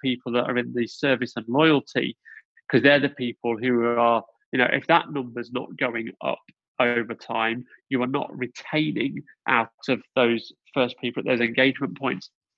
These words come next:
So, you know, we've all seen the big numbers over Facebook or YouTube or wherever we've been putting our services, uh, in the early part of going online,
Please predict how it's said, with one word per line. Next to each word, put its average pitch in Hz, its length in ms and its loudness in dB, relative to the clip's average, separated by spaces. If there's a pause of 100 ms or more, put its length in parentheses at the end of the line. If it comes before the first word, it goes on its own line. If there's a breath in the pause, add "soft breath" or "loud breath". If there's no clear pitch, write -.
(1040)
So, 151 260 4 (420 loud breath)
you 101 120 0
know, 98 160 -2
we've 156 160 6
all 170 100 6
seen - 160 0
the 139 80 2
big 156 220 2
numbers 156 440 2 (300)
over 131 500 4
Facebook 139 560 -2
or 127 140 -10
YouTube 139 380 -2
or 127 40 -8
wherever 123 320 2
we've 123 120 -4
been 120 280 -2
putting 135 260 -6
our 120 100 -6
services, 156 680 0 (380 soft breath)
uh, 135 60 4
in 135 140 2
the 139 80 4
early 131 120 0
part - 260 -6
of 135 60 -6
going 127 240 2
online, 139 500 0